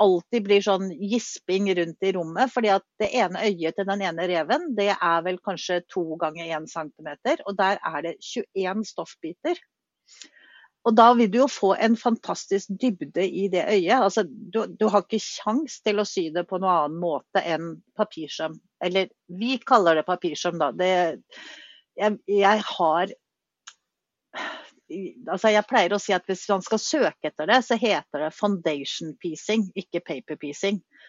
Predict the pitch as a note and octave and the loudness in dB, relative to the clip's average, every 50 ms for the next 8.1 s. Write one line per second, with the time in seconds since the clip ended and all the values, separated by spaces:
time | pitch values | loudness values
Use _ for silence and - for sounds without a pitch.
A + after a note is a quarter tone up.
0 | _ _ _ - - G3 F#3+ F#3 - - F#3 D#3+ D#3+ D#3+ E3 E3+ F3+ F3 - - | _ _ _ 0 2 4 4 4 2 0 0 0 0 0 -2 0 -2 -2 -4 -4
1 | _ - D#3 - D3 - _ _ - E3 D#3+ - - D3+ D3 D#3 D#3 D#3 D3 D3+ | _ -4 -4 -2 -4 -8 _ _ -6 -6 -6 -4 -4 -6 -4 -6 -8 -8 -6 -4
2 | D#3 D#3 D3+ D3+ D#3+ E3 _ _ _ - - _ - - - F#3+ E3+ E3 D#3+ D3 | -4 -4 -4 -6 -8 -14 _ _ _ -20 -20 _ -14 -8 -4 -4 -2 -2 0 -2
3 | D3+ E3 E3+ - - - - _ _ _ - - _ _ _ _ _ - E3+ F3+ | 0 0 0 0 0 0 0 _ _ _ -20 -20 _ _ _ _ _ -6 -4 -2
4 | F3 E3+ E3+ D#3+ - _ _ _ _ _ _ _ _ _ _ _ _ - - - | 0 0 -2 -4 -6 _ _ _ _ _ _ _ _ _ _ _ _ -20 -20 -6
5 | - - F3 C#3 - D3+ D#3 D3 - - - E3+ - - D#3+ D#3 - - F#3+ A3+ | 0 0 0 2 0 -4 -4 -6 -6 -2 -2 -2 0 0 -2 -4 -2 -2 0 0
6 | A#3+ A3+ - _ _ - - - - - - - - - - - _ - - - | 0 0 -2 _ _ -20 -20 -20 -20 -20 -20 -20 -20 -20 -20 -20 _ -6 2 6
7 | A3 G#3 G3+ G3+ G3+ G3 G3 G3 G3 G3 F#3+ F#3+ F#3 D#3 - - G3 A3 A#3+ A#3 | 8 10 12 12 12 12 12 10 10 10 10 8 6 4 2 2 4 6 6 6
8 | A#3 | 4